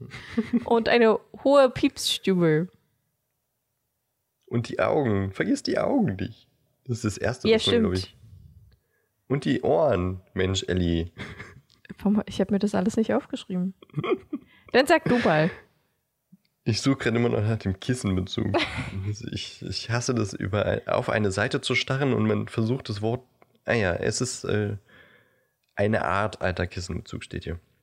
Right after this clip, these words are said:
Speaker 1: Okay.
Speaker 2: Aber im Grunde das Erste, was, was, äh, Harry tatsächlich von ihm sieht und beschreibt, sind seine großen Fledermaus-ähnlichen Ohren.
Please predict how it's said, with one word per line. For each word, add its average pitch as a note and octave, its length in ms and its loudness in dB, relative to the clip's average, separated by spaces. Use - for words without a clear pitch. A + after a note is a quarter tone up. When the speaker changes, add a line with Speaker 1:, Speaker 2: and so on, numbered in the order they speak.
Speaker 1:
Okay. D#3+ 320 -6
Speaker 2:
Aber G2 160 2
im G2+ 200 0
Grunde A#2+ 260 2
das G#2+ 160 -2
Erste, A2 600 -2
was, - 300 -4
was, A#2 400 -6
äh, A2+ 420 0
Harry A2+ 220 0
tatsächlich A2+ 600 -2
von A2 240 0
ihm G2+ 540 0
sieht A2+ 380 0
und G#2 180 0
beschreibt, - 760 -4
sind A2 280 -2
seine A2 220 0
großen A#2 520 -2
Fledermaus-ähnlichen A2+ 1200 -2
Ohren. G2+ 460 -2